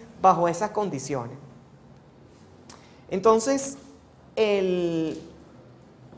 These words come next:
lo primero que uno hace, bueno, es expresar esas direcciones X prima, Y prima y Z prima en función de estos ángulos,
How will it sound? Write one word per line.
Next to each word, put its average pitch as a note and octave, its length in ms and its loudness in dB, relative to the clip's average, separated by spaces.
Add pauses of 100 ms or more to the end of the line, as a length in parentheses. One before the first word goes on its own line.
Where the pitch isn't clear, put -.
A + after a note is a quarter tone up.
(920)
lo G3+ 120 2
primero G#3 300 2
que C4 80 -2
uno B3+ 180 4
hace, A#3+ 220 0
bueno, E3 280 0 (880)
es F#3 140 0
expresar A3+ 640 0 (1700)
esas F3+ 240 -4
direcciones A3+ 560 -2 (1700)
X F#3+ 320 -4
prima, A#3+ 340 -4
Y F3+ 220 -2
prima G#3 340 -2
y E3 40 -2
Z G3 300 -4
prima B3 360 -4 (340)
en F#3+ 160 -4
función G3 460 0
de A3+ 60 6
estos F#3 260 -2
ángulos, G3 420 2